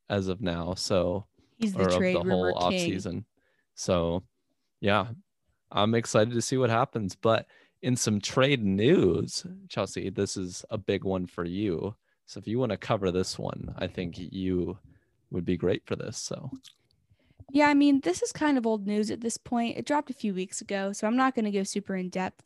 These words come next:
Speaker 2: but Colts traded for Carson Wentz, right? Which is either gonna turn out really good or really bad, right? I feel like there's not really gonna be an in-between. Colts gave up a twenty twenty-one third rounder and a twenty twenty-two conditional second rounder, which could turn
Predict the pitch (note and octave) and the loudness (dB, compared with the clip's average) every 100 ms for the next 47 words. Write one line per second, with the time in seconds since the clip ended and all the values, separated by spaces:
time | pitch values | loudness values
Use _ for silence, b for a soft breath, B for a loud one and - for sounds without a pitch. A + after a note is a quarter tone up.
0 | - A#3 - _ - C#4+ - - A3 G#3 | 2 4 2 _ 0 0 0 0 2 2
1 | - - G3 G3 F#3+ F#3 F#3 - - _ | -2 -2 0 0 -2 0 -2 -4 -10 _
2 | _ G3+ G3 - - G#3 G#3 A3 G#3 G#3 | _ -2 -2 -4 -6 -2 4 4 4 2
3 | G3 F#3+ B - G#3 F#3+ F3+ E3 F3 F#3+ | 0 -2 B -4 0 0 0 -4 -4 -2
4 | F#3+ F#3+ F3 F#3+ G#3 b b - F3+ E3 | -2 -2 -2 -2 -6 b b -8 -6 -6
5 | E3+ F3+ F#3+ B1+ D2 G#3+ _ _ _ _ | -6 -4 -2 -2 -2 -6 _ _ _ _
6 | A#3 C3+ - - G3 G3 F#3+ F#3+ F#3 - | -6 -4 -2 -2 0 2 2 2 -2 0
7 | F3+ F3 F3+ E3+ F3 E3+ F3 F3 F3 F3 | -2 0 -2 -2 -2 -2 -4 -4 -2 -2
8 | - F#3 - - - - G3+ - _ _ | -4 -6 -6 -8 -6 -4 -6 -10 _ _
9 | _ _ _ - B3 A#3 A3 G#3 G#3 G#3 | _ _ _ -2 0 2 2 4 2 0
10 | F#3+ F#3+ b b b - B3+ A3+ A3 G#3+ | -2 -2 b b b 2 4 4 4 2
11 | G3 G3 G3 G3 - F#3+ F#3 F#3 F#3 F#3 | 4 2 2 -2 0 2 4 2 2 2
12 | F#3 F3+ - F#3+ F3+ F#3+ F#3 - F#3+ F#3+ | 2 0 -2 -2 0 0 -2 0 -2 0
13 | F#3 F3+ - F#3 - G3 A3 A3+ A#3 B3 | -2 -2 -4 -4 -4 -4 -2 -2 0 2
14 | B3+ G3 G3 F#3 - F#3 F3+ | 0 -2 -4 -6 -4 -2 -2